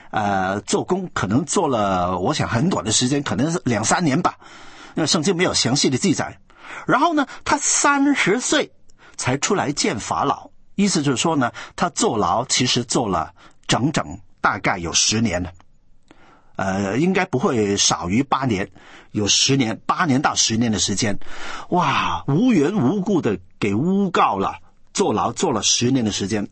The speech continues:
好，三十岁出来，他后来就成为了埃及的宰相。那为什么他能成为埃及的宰相呢？原来就法老他做了两个梦，他是一个晚上啊，做两个梦，很特别啊，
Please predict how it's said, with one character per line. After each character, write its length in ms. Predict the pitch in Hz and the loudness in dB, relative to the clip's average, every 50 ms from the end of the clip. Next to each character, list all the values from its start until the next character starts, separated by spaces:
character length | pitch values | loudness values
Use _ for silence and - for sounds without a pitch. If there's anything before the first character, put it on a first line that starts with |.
| - - | -12 -6
好， 240 | - - - - - - - | -2 0 0 0 -2 -6 -10
三 300 | - - - 202 202 165 | -4 0 0 2 2 2
十 100 | 160 170 | 0 0
岁 220 | - 220 160 110 | 0 0 -2 -2
出 160 | 92 - - 143 | -2 -2 0 0
来， 220 | 107 - 151 - - - - - - - - - - | 0 0 -2 -4 -6 -12 -18 -18 -18 -18 -18 -10 -4
他 160 | - 226 190 | -2 -2 -2
后 280 | - - - - 220 165 | -2 -2 -2 0 0 2
来 160 | - 160 147 | 2 0 0
就 140 | - - 120 | 0 -2 -2
成 240 | - - 143 123 135 | -2 -2 0 2 2
为 80 | 139 | 2
了 140 | 123 104 - - - | 2 0 -2 0 0
埃 200 | 147 143 143 151 | 0 0 0 0
及 300 | 143 - - 110 110 123 | -2 -2 -2 0 0 0
的 240 | 120 113 90 82 - - - - - - - - - | 0 -2 -4 -4 -6 -10 -20 -16 -12 -12 -12 -8 -4
宰 260 | - 165 - - 160 | -2 -2 -2 -2 0
相。 260 | - - 208 147 - - - - - - - - - - | 0 2 2 0 -2 -6 -20 -20 -18 -16 -16 -12 -6 -2
那 100 | 349 349 | 0 2
为 180 | 415 392 381 | 2 2 2
什 140 | 285 - - | 2 0 0
么 60 | 294 | 2
他 100 | 277 302 | 2 2
能 220 | 302 240 208 254 240 | 2 2 0 0 0
成 140 | - 220 220 | 0 0 0
为 80 | 240 | 0
埃 200 | - - 247 254 | 0 0 -2 0
及 140 | - - 226 | 0 0 0
的 80 | 208 185 | 0 0
宰 180 | - 107 95 | 0 -2 -2
相 240 | - - 247 208 180 | 0 0 0 0 0
呢？ 140 | 175 170 156 | -2 -4 -4
原 340 | - 123 113 113 120 139 190 | -2 0 2 2 2 2 2
来 200 | 214 156 160 170 | 2 0 0 0
就 120 | 175 180 | 0 -2
法 380 | 135 - - - 110 - - 175 | -2 -2 -4 -4 -2 -2 0 0
老 140 | 196 - - | 0 -2 -2
他 120 | - 151 | -2 -4
做 300 | 160 - - 233 151 110 | -2 0 0 0 0 0
了 220 | 104 90 76 - - - - - - - - | 0 -2 -2 -4 -8 -14 -20 -20 -20 -16 -6
两 220 | - 160 127 98 95 | -2 0 0 0 0
个 100 | 110 147 | 0 0
梦， 220 | 170 165 117 - - - - - - - - - - - - - - - - - - - | 0 -2 -4 -6 -12 -16 -20 -18 -18 -18 -18 -18 -18 -18 -20 -20 -20 -20 -20 -20 -10 -4
他 100 | - 247 | -4 -2
是 140 | 233 - 208 | 0 0 2
一 120 | 269 330 | 2 2
个 100 | 320 226 | 2 2
晚 180 | 131 101 76 82 | 0 -2 -2 0
上 280 | - 202 165 - - - - _ - | 0 0 0 0 -4 -12 -20 _ -6
啊， 260 | - 143 117 101 127 | -4 -2 -2 -2 -2
做 220 | - - 240 208 131 | 0 0 0 0 0
两 160 | 107 - 95 | 0 0 0
个 80 | 110 135 | 0 0
梦， 200 | 160 127 90 - - - - - - | 0 -2 -4 -6 -12 -20 -20 -12 -6
很 160 | - - 98 | -6 -4 -2
特 160 | - 190 170 117 | 0 0 0 0
别 160 | 95 117 123 | 0 0 0
啊， 100 | 101 | -2